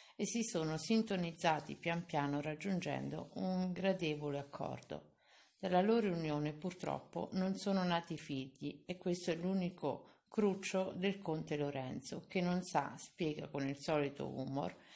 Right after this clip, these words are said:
a chi lasciare questa baracca. Ma il suo rapporto confidenziale con i defunti e con la vanità delle cose l'ha sempre aiutato a ridimensionare il problema.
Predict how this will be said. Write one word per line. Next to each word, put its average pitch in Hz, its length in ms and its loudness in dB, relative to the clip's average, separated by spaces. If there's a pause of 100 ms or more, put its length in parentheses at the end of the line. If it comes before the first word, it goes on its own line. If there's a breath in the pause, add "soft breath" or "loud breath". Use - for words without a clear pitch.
(180 loud breath)
a 226 160 4
chi 220 160 -2
lasciare 165 520 2
questa 147 380 0
baracca. - 680 -4 (760 loud breath)
Ma 190 140 -2
il 196 80 -4
suo 269 200 6
rapporto 180 540 4
confidenziale 151 1040 0
con 151 160 0
i 147 80 2
defunti 143 720 -4
e 143 180 -6
con 170 240 -2
la 160 120 2
vanità 143 600 0
delle 139 320 -6
cose 123 540 -4
l'ha 196 160 0
sempre 180 400 2
aiutato 156 540 -2
a 160 40 -4
ridimensionare 165 880 -2
il 135 100 -8
problema. 123 640 -6